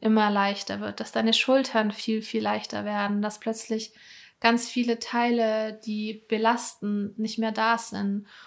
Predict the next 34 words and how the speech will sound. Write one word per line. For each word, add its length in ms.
und 120
dass 180
du 140
auch 120
viel 300
mehr 300
Zeit 260
plötzlich 460
hast, 260
weil 280
weniger 320
Dinge, 380
die 100
du 160
in 160
deinem 460
Wohnraum 520
hast, 400
umso 680
weniger 460
musst 300
du 60
putzen, 500
umso 300
weniger 320
musst 240
du 60
aufräumen, 640
umso 260
mehr 260
Zeit 360
hast 260
du, 140
um, 580